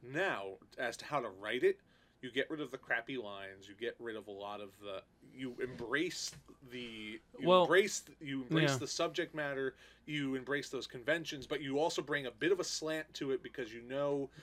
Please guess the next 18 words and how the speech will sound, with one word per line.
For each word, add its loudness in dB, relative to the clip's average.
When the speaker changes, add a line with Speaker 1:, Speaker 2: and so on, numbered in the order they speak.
Speaker 2:
Yeah. 0
Speaker 1:
you 0
can't 0
look 2
at -4
that 2
straight -4
anymore. -16
Speaker 2:
Yeah. -2
Speaker 1:
And 8
I 2
think -2
you -4
would 0
approach 2
something -4
that -2
is -6